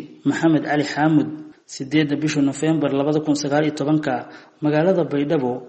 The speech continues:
waxaa ku geeriyooday Allah u naxariistay Professor Maxamed Cali Kalaay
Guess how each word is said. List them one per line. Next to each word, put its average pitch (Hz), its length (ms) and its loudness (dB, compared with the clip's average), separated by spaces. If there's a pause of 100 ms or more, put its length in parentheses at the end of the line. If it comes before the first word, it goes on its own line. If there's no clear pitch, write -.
(300)
waxaa 143 320 -4
ku 196 80 0
geeriyooday 127 640 0
Allah 160 280 0
u 175 120 0
naxariistay 147 640 -4
Professor 143 460 -4
Maxamed 147 340 0
Cali 143 200 -2
Kalaay 143 400 2